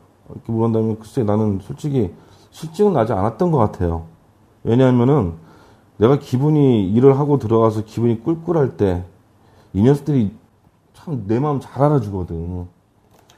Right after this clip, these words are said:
아, 저놈이 오늘 밖에서 기분 나쁜 일이 있었구나. 아, 쟤를 위해서 뭘 해줄까? 와서 얼굴로 부벼줘, 막.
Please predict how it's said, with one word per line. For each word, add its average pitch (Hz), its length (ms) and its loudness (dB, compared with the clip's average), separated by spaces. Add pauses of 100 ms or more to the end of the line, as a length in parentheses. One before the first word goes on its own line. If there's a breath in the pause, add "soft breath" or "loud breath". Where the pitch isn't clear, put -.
아, 98 400 -2 (880 soft breath)
저놈이 120 340 6
오늘 120 260 4 (120)
밖에서 120 320 0
기분 120 260 0
나쁜 110 320 2
일이 135 120 6
있었구나. 95 680 -2 (160)
아, 101 140 -2
쟤를 113 320 0
위해서 107 240 2
뭘 104 260 2
해줄까? 104 600 -2 (320 soft breath)
와서 92 300 -2
얼굴로 107 440 2
부벼줘, 123 460 0
막. 82 280 -10